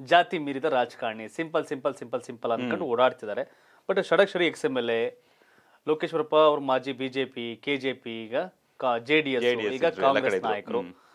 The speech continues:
Speaker 1: ಅವ್ರದ್ದು ಇದೆ. ಕೆ ಟಿ ಶಾಂತಕುಮಾರ್ ಕಳೆದ ಬಾರಿ I think, ಆ, ಕ-, ಇಂಡಿಪೆಂಡೆಂಟ್ ಆಗಿ ಕಂಟೆಸ್ಟ್ ಮಾಡೇನೋ ಸ್ವಲ್ಪ ಓಟ್ ತಗೊಂಡಿರೋ ಅನ್ಕೋತೀನಿ.
Speaker 2: ಹೌದೌದು.
Speaker 1: ಅವ್ರೀಗ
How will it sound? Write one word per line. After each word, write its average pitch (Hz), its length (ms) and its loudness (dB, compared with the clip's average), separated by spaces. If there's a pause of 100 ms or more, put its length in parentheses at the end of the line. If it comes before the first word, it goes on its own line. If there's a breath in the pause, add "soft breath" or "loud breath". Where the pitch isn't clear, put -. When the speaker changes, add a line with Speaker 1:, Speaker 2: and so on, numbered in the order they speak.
(200 soft breath)
Speaker 1:
ಅವ್ರದ್ದು 170 320 -2
ಇದೆ. 120 300 0 (440 soft breath)
ಕೆ 190 140 0
ಟಿ 220 160 -2
ಶಾಂತಕುಮಾರ್ 180 440 0
ಕಳೆದ 160 200 0
ಬಾರಿ 156 280 2
I - 20 -6
think, 135 300 -8
ಆ, 123 140 2
ಕ-, 117 420 0
ಇಂಡಿಪೆಂಡೆಂಟ್ 156 420 -2
ಆಗಿ 143 80 -2
ಕಂಟೆಸ್ಟ್ 131 320 -10
ಮಾಡೇನೋ 131 240 -4
ಸ್ವಲ್ಪ 123 240 -10
ಓಟ್ 120 200 -2
ತಗೊಂಡಿರೋ 113 300 -4
ಅನ್ಕೋತೀನಿ. 101 380 -10
Speaker 2:
ಹೌದೌದು. 85 360 -4 (340 soft breath)
Speaker 1:
ಅವ್ರೀಗ 143 340 4